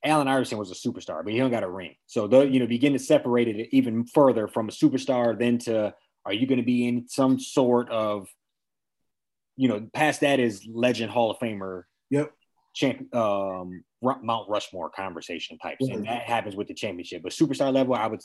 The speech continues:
Speaker 1: feel comfortable that he's there.
Speaker 2: Yeah. Yeah. I think just to, you know, kind of put a button on the conversation overall, or this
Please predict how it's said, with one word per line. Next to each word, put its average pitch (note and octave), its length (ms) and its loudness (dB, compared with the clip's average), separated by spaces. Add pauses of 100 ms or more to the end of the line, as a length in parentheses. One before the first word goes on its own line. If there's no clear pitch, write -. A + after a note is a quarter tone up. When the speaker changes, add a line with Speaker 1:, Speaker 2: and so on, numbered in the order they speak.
(160)
Speaker 1:
feel A#2+ 100 -2
comfortable G2 300 -8
that F#2 140 -6
he's F2 180 -8
there. E2 240 -8 (360)
Speaker 2:
Yeah. C3+ 260 2 (440)
Yeah. C3+ 240 2 (540)
I E3 100 4
think F3+ 160 6
just E3 220 4
to, D3+ 280 4 (140)
you D3+ 60 -2
know, C#3 100 0
kind D3+ 160 2
of C3+ 80 0
put D3+ 140 6
a C3+ 40 2
button D3+ 220 2
on D3 60 0
the C3+ 60 -2
conversation C#3 520 0
overall, C3 560 2 (180)
or B2 140 -2
this B2 320 -2